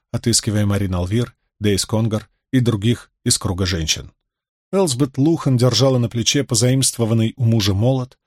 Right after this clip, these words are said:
а прихваченный у белоплащников после бегства из плена шлем сидел на её голове кривовато из-за толстой косы. Нейса Айлен крепко сжимала в руке длинный широкий нож, а за пояс у неё было заткнуто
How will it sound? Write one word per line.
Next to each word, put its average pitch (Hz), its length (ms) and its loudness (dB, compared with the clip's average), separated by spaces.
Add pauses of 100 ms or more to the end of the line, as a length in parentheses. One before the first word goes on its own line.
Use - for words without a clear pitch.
(140)
а 107 100 0
прихваченный 156 680 0
у 147 60 0
белоплащников 135 840 0
после 104 280 -2
бегства 101 380 -2
из - 120 0
плена 92 320 -2
шлем 139 420 -2 (300)
сидел 185 360 2
на 165 120 2
её 151 320 2
голове 143 300 0
кривовато 143 600 -6
из-за 92 360 -4
толстой 135 440 -4
косы. - 420 -4 (720)
Нейса 135 540 2
Айлен 156 580 0 (180)
крепко 143 380 -2
сжимала 127 420 2
в 113 60 0
руке 123 300 0
длинный 131 480 2
широкий 110 440 -2
нож, - 440 -4 (240)
а 113 80 0
за 110 140 0
пояс 151 340 0
у 139 40 0
неё 131 220 2
было 107 180 -2
заткнуто 107 640 -4